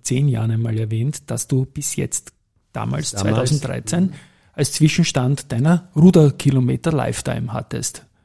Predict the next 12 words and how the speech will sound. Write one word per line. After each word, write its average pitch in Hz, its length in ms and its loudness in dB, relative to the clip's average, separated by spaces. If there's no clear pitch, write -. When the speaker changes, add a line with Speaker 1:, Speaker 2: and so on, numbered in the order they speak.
Speaker 1:
Wie 120 120 -4
viel 135 120 -4
sind's 139 240 -2
heute? 143 300 -4
Speaker 2:
Jetzt 151 380 0
sind's 170 380 2
zwischen 151 400 0
einhundertfünfzehn 123 1200 0
und 113 340 -12
einhundertzwanzigtausend, 95 1120 -6
also 98 180 -12
bald, 92 400 -6